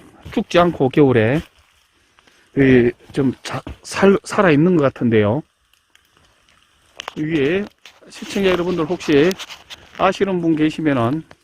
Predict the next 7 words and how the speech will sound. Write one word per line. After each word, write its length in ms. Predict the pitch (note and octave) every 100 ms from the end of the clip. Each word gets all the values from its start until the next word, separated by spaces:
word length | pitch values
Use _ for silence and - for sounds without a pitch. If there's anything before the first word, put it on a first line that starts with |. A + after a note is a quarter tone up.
| - _ _ _ _ _ -
알려주시면 600 | F#3+ F3 D#3 D#3 D#3+ C#3
고맙겠네요. 800 | C3 C3+ C3 B2 A#2 G#2+ A#2+ D3 -
그리고 220 | - F#3
이게 140 | E3 E3+
뭐에 400 | B2+ B2+ F3+ G3
쓰는 520 | - E3 D#3+ D3+ C#3+
건지 220 | C3+ C3